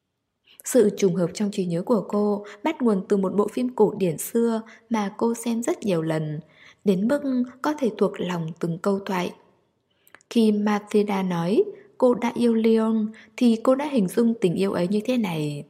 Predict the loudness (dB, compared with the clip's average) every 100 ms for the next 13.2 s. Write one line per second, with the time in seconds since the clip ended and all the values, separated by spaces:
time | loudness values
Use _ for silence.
0 | _ _ _ _ _ -4 0 2 2 2
1 | 0 0 2 4 2 0 -6 -4 -4 0
2 | -2 0 0 0 0 -2 -2 -2 -4 -20
3 | -20 _ -2 -2 0 0 2 0 0 -2
4 | -2 -2 -4 -4 -4 -2 -4 -2 -2 -2
5 | -2 -4 -4 -4 -6 -8 _ _ _ -2
6 | 4 4 4 2 2 -2 -4 -2 -2 -6
7 | -12 -2 -2 0 -2 -4 -4 -4 -2 -4
8 | -10 _ _ _ _ _ _ _ -18 -2
9 | 2 2 4 2 2 0 0 -2 -2 -2
10 | -2 0 -2 -4 -4 -2 0 -2 -2 -4
11 | -4 -4 -2 -2 -2 -4 -2 -2 -2 -2
12 | -2 -2 -4 -2 0 0 -6 -14 -4 -2
13 | 0 0